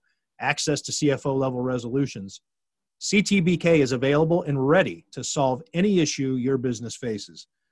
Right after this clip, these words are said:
For a consultation or to request a quote, call seven one six, six three zero, twenty four hundred. Again, that's seven one six, six three zero, twenty four hundred. C T B K, over a quarter century of proving accounting.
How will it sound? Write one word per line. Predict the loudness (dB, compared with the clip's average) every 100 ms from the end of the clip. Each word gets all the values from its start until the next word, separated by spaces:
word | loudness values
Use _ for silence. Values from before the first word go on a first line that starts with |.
| _ -6
For | -4
a |
consultation | 2 2 0 2 2 4 2
or | 2
to | 4
request | 2 2 0 0
a |
quote, | 4 6 4 0 _ _ _ _ _ _ -2
call | 0
seven | 2 2 2
one | 2
six, | 2 2 0 0 -8
six | -6 -6 -6 -4
three | 0 2
zero, | 2 2 4 4
twenty | 0 0 0
four | 0 0 0
hundred. | 0 -2 -8 -14 _ _ _ _ _ _ _ -2
Again, | 2 4
that's | 2 0 -2
seven | 0 2 4
one | 4 2
six, | 2 2 2 -4 -8
six | -4 -4 -4 -2
three | 2 2
zero, | 2 4 4 4
twenty | -2 -2 0 2
four | 2 2
hundred. | 0 -2 -6 -12 _ _ _ _
C | -6 0 0
T | 2 2
B | 2 2
K, | 4 2 0 -10 _ _ _ _ _ _ -2
over | 2 2
a |
quarter | 0 2 2 0
century | 0 2 2 -2 -6 -8
of | -14 -2
proving | 0 2 2
accounting. | 0 0 2 2 -2